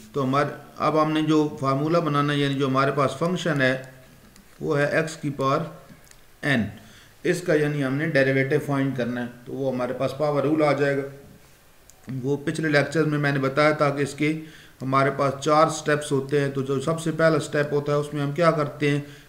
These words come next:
हम एक्स के साथ delta x ऐड कर देते हैं,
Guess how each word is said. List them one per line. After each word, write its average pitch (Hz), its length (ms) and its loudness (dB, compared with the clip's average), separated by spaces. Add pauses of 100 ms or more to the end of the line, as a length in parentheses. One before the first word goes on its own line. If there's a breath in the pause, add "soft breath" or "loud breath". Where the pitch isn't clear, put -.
(100 loud breath)
हम 131 320 -6
एक्स 165 240 2
के 151 160 -2
साथ 147 460 -2
delta 147 420 2
x 143 180 -4
ऐड 135 300 0
कर 127 180 0
देते 113 300 -6
हैं, 117 200 -6